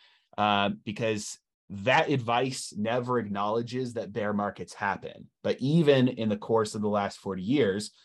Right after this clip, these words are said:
bear markets have happened, recessions have happened, market crashes have happened, and then it takes time to recover. So the idea that you can just throw money into everything all at once,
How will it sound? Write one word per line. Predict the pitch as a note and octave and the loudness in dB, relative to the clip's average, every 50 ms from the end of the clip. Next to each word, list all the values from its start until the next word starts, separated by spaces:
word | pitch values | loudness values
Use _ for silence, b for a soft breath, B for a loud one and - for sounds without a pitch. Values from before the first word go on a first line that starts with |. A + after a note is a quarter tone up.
| b b | b b
bear | - A2 A#2 | 2 2 4
markets | A#2 A#2 G#2+ G2+ G#2 F#2+ - - | 4 4 0 -2 -4 -8 -12 -8
have | - G#2 - - E2+ | -4 -2 -2 -2 -2
happened, | - F#2 F2+ F2+ - - - - - | -6 -10 -12 -10 -12 -14 -16 -14 -12
recessions | F#2+ G2 - - A2+ G#2+ - A2+ G#2 G2+ | -10 -6 -2 0 0 0 2 0 -2 -2
have | - A2 A2 A2+ A2+ - | 0 2 2 2 2 0
happened, | - F#2+ F2 - F#2 F#2+ - - F#2+ | -2 -6 -6 -6 -8 -10 -10 -6 0
market | G#2 G#2+ A2+ G#2+ - - | 2 2 2 2 0 -4
crashes | - - A2+ A2 G#2+ G#2 - F2+ F2 - - B B B B | -4 -2 0 0 0 0 -2 -6 -8 -10 -12 B B B B
have | - B2 B2+ A#2+ | 0 2 2 2
happened, | A#2+ G2 F2+ F2 - F#2+ F#2+ F2+ - | 0 0 -2 -2 -2 -4 -4 -4 -4
and | - G2 | -6 -6
then | G2+ G2+ | -6 -6
it | - | -6
takes | - G2 F#2 - | -6 -8 -8 -8
time | - G2 F2+ D#2+ | -6 -8 -6 -4
to | F#2+ | -4
recover. | G2 F#2 - D3 E3 D#3 A2 F2 - _ B B B B B B B B | -6 -4 0 2 2 2 2 0 -6 _ B B B B B B B B
So | B - C#3 B2+ A#2+ G#2 - _ _ _ _ _ _ _ _ _ _ - - _ - | B 4 6 6 6 6 2 _ _ _ _ _ _ _ _ _ _ -20 -12 _ 2
the | A#2 B2 | 2 4
idea | A2+ A#2 A#2+ A2 A#2+ C3+ D3 D3 | 4 4 4 4 4 6 6 6
that | C#3 B2+ A#2 - G2+ | 6 6 4 2 0
you | A2+ | -2
can | G#2 - A#2 G2+ | -4 -4 -4 -4
just | G2 F#2 - - | -6 -6 -10 -8
throw | G2+ F2+ G#2+ A#2 C3 C3+ | -2 2 4 4 6 6
money | B2 A#2+ A2+ A2 G#2+ G2+ G2 | 4 4 2 2 2 0 0
into | G2 F2 - - A2 G2+ G2+ G2 - | 0 -2 -4 -4 -4 -4 -4 -2 0
everything | G#2+ B2+ C#3 C#3 C#3 C3+ A#2+ A#2+ B2+ A#2+ A#2+ A2 | 2 2 2 2 2 0 -2 -2 -2 -2 0 0
all | G#2 A2 A2 G#2 | 0 0 0 0
at | A2 E2+ | -2 -4
once, | G2 A#2 C#3 C3+ G2+ G2 A2 A#2+ - - - - - | -4 -2 -2 -2 -2 -2 -6 -8 -10 -12 -14 -14 -16